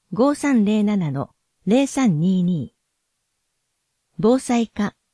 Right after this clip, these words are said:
防災計画担当。電話、五三零七の零七零三。我が家の水害ハザードマッ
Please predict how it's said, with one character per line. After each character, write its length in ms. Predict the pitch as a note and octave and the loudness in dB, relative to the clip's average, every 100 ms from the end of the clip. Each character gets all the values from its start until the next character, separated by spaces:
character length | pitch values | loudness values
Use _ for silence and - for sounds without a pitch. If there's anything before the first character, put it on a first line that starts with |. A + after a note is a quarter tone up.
| _ _ | _ _
防 180 | G3 B3+ | 0 0
災 260 | - C#4 C4+ | 2 -2 0
計 220 | - C4+ | -2 -2
画 160 | - F3 - | -2 -8 -8
担 200 | C#3+ D3 | -6 -6
当。 460 | - C#3 C3 A#2 - _ _ _ _ _ - | -6 -6 -6 -10 -16 _ _ _ _ _ -2
電 300 | G3 A#3 A3 | 2 4 4
話、 180 | G#3+ - _ _ _ - | 0 -6 _ _ _ -2
五 200 | A3+ D4 | 0 2
三 300 | - C#4 G3+ | 2 4 4
零 180 | A3 | 4
七 260 | G#3+ G#3+ F3+ | 2 2 0
の 220 | C3 - _ _ _ | -2 -6 _ _ _
零 260 | F3+ B3 C#4 | 0 2 2
七 280 | C4+ G#3+ C#3 | 2 0 0
零 200 | E3 F3+ | -2 -2
三。 320 | - E3+ - _ _ _ _ _ _ _ _ _ _ _ _ _ _ _ _ _ _ _ _ _ _ _ | -4 -6 -6 _ _ _ _ _ _ _ _ _ _ _ _ _ _ _ _ _ _ _ _ _ _ _
我 160 | A#3 D4+ | 0 2
が 140 | D4+ | 2
家 180 | B3 G3 | 0 0
の 220 | E3+ - - | 0 -4 -10
水 340 | - A3+ B3 | 0 4 4
害 220 | A#3 A#3 | 4 2
ハ 200 | A3 F#3 | 0 0
ザ 180 | F#3+ A#3 | 2 2
ー 40 | A3 | 2
ド 120 | G#3+ | 2
マ 100 | |
ッ 60 | G3 | 2